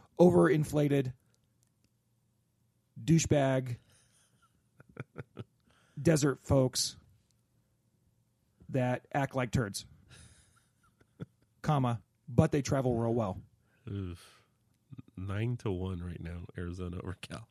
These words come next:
Speaker 2: How'd they get the one point? <laughs> You have to wonder how they got the one point.
Speaker 1: Hold on. Uh, last thing. You're going to lose the game, comma, and that's sad, comma, but just realize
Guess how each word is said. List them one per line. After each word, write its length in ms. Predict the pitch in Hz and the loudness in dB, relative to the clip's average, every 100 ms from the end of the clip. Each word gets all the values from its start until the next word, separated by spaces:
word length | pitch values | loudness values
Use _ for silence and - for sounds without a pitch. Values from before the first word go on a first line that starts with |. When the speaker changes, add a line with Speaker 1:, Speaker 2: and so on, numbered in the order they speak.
| _ | _
Speaker 2:
How'd 140 | 92 | -12
they 60 | 113 | -8
get 140 | 104 98 | -8 -8
the 80 | |
one 160 | 87 87 | -8 -8
point? 300 | - - - - | -12 -14 -16 -16
<laughs> 100 | - - - _ - - - _ - | -16 -16 -18 _ -20 -20 -20 _ -4
You 80 | 117 | -2
have 140 | 110 | 0
to 100 | 113 | 0
wonder 200 | 101 98 | 0 -2
how 120 | 95 | -2
they 80 | 90 | -4
got 140 | 90 | -6
the 80 | - | -8
one 180 | 90 87 | -10 -10
point. 240 | - - - _ _ _ _ _ _ 131 | -12 -14 -16 _ _ _ _ _ _ -6
Speaker 1:
Hold 240 | 123 107 | -4 -4
on. 80 | 98 - - _ _ _ | -6 -12 -20 _ _ _
Uh, 100 | 123 - | -16 -10
last 240 | 135 117 - | -6 -6 -6
thing. 160 | 113 107 - _ _ _ - _ _ _ _ _ _ _ _ _ | -12 -14 -18 _ _ _ -20 _ _ _ _ _ _ _ _ _
You're 160 | - 151 | 4 6
going 240 | 160 180 | 8 6
to 40 | 170 | 8
lose 200 | 170 165 | 8 6
the 80 | |
game, 360 | 147 135 131 135 - _ _ _ | 2 2 2 0 -4 _ _ _
comma, 420 | - 135 131 127 123 _ | -4 0 2 0 -2 _
and 140 | - 131 | -2 0
that's 240 | 135 - | 0 -2
sad, 380 | - 120 120 120 - _ _ _ _ _ _ _ | 0 0 0 -2 -10 _ _ _ _ _ _ _
comma, 400 | - 131 120 113 - _ _ | -2 0 2 0 -4 _ _
but 100 | 139 | 0
just 200 | 143 143 | 2 2
realize 600 | 143 156 135 117 117 117 | 4 2 2 0 -2 -4